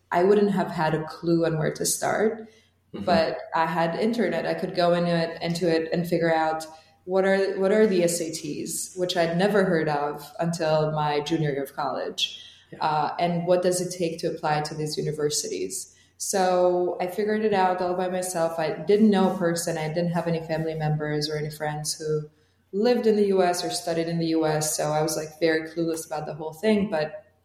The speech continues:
Speaker 1: figured it out and, uh, put it all together. I had to travel to take my S A Ts 'cause they weren't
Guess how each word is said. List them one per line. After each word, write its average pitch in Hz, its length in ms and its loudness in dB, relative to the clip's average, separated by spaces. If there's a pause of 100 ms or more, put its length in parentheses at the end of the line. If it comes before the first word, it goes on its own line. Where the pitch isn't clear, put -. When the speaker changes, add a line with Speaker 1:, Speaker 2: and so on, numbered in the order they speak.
(280)
Speaker 1:
figured 220 280 2
it 202 100 2
out 180 360 2 (260)
and, 165 400 -4 (220)
uh, 156 280 0 (160)
put 190 120 2
it 190 120 6
all 175 220 2
together. 165 840 -2 (240)
I 170 60 -8
had 165 60 -2
to 180 100 -6
travel 180 400 0
to 185 140 -6
take 175 180 -4
my 170 100 -2
S 170 180 -2
A 170 80 -6
Ts 165 220 2
'cause - 120 -12
they 156 80 -6
weren't 156 240 -4